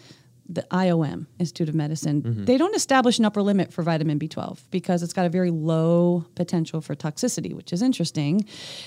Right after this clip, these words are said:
Speaker 1: They state that there's really no adverse effects associated with excessive vitamin B twelve intake um, from food or supplements. And they, there are actually some intervention trials that support that. Something called the Norvit trial or the Hope two trial. These are,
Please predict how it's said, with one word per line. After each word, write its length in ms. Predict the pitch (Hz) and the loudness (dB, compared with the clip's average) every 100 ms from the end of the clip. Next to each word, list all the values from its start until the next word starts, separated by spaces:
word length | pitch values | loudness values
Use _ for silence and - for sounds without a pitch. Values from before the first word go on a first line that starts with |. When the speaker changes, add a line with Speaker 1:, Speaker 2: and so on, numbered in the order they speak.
| - | -2
Speaker 1:
They 140 | 220 190 | 2 2
state 280 | - 226 | 2 2
that 200 | 220 196 | 2 0
there's 200 | 175 190 | 0 0
really 220 | 196 202 190 | 2 4 4
no 180 | 185 | 4
adverse 340 | 175 170 165 - | 2 0 -2 -6
effects 320 | 151 156 - | -6 -6 -4
associated 680 | 165 190 170 156 143 151 156 | -4 -2 -2 -4 -4 -6 -4
with 380 | 151 151 - _ - | -2 -4 -10 _ -8
excessive 680 | - - - 190 - 185 | -4 -2 2 0 2 0
vitamin 340 | 165 165 160 156 | 2 2 0 -2
B 120 | 147 | -4
twelve 240 | - 147 | -4 -2
intake 520 | 160 156 170 156 - - - _ - | 0 0 0 -2 -4 -18 -20 _ -6
um, 440 | 156 151 151 151 | -4 -2 -4 -4
from 160 | - 165 | -4 -6
food 220 | - 156 | -4 -4
or 60 | 156 | -2
supplements. 500 | 226 185 160 - 147 | 0 0 0 -2 0
And 140 | 185 | 0
they, 140 | 185 - - | 0 -2 -2
there 120 | 202 | -2
are 40 | |
actually 260 | 254 - 269 | -2 -4 -2
some 200 | 233 196 | 2 2
intervention 680 | 196 185 156 160 170 208 214 | 2 0 0 0 0 -2 -2
trials 380 | 233 240 247 | -2 -2 -2
that 160 | - - | -4 -6
support 460 | 180 - 202 196 - | -8 -6 -6 -4 -4
that. 260 | 147 139 - - - - - | -4 -6 -10 -20 -20 -20 -12
Something 360 | - 214 202 180 | -4 -2 0 0
called 240 | 196 165 | 0 0
the 60 | 160 | 2
Norvit 520 | 170 170 170 185 - | 2 2 2 -2 -4
trial 600 | - 180 180 180 180 170 - - _ | -4 0 0 2 0 -4 -12 -20 _
or 240 | - 165 156 | -2 0 2
the 80 | 151 | 0
Hope 240 | 196 - | -2 -4
two 160 | - 196 | -6 -6
trial. 480 | - 180 175 175 | -2 0 2 2
These 180 | 170 170 | 2 0
are, 120 | 170 | -2